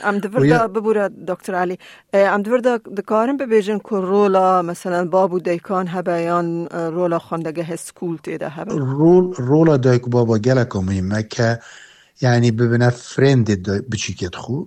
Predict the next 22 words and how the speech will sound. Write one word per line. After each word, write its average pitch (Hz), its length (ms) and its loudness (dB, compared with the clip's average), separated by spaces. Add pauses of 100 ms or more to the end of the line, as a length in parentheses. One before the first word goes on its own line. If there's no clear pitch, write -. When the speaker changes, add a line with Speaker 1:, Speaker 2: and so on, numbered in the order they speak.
(140)
Speaker 2:
ببینه 113 240 0
شریکت 113 640 -2
وان، 92 160 -4
ببینه 104 240 -4
حوالت 104 600 -2
وان، 92 220 -8 (460)
که 123 60 0
دا-، 113 480 -2
بچیکا 120 400 0
قناعت 104 600 -2
دایک 101 360 -2
بابا 98 280 -4
هبیتن، 98 480 -4 (100)
اگه 98 200 -14
مشکلک 101 560 -8
هبیت 98 200 -6
بو 113 240 0
ببیجن، 101 560 -6 (480)
احتمالا 120 540 0
مثلاً 113 320 0
نه 156 140 4
بس 110 260 0